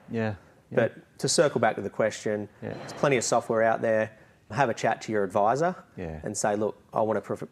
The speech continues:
Speaker 2: prepare some forecast.
Speaker 1: Yeah.
Speaker 2: What do you recommend?"
Speaker 1: Yeah. Some of the conversations that we've had, again, we can refer to here are, in some industries,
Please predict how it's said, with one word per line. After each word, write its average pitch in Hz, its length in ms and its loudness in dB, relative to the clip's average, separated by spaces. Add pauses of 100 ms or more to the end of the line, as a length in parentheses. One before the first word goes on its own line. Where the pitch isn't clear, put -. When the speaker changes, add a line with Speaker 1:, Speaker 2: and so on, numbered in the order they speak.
Speaker 2:
prepare 104 300 -2
some 92 180 -10
forecast. 135 840 2
Speaker 1:
Yeah. - 60 -12 (320)
Speaker 2:
What 123 180 2
do 104 60 0
you 98 80 0
recommend?" 92 380 -6 (200)
Speaker 1:
Yeah. 95 140 -6 (180)
Some - 160 -6
of 113 60 0
the 92 80 -2
conversations 90 640 -4
that 85 100 -8
we've 82 160 -10
had, 90 220 -4 (100)
again, 87 480 -4 (160)
we 92 120 -6
can 87 160 -8
refer 92 300 0
to 90 140 -6
here 95 300 0
are, 87 240 2 (500)
in 104 120 -6
some 139 260 2
industries, 90 720 -2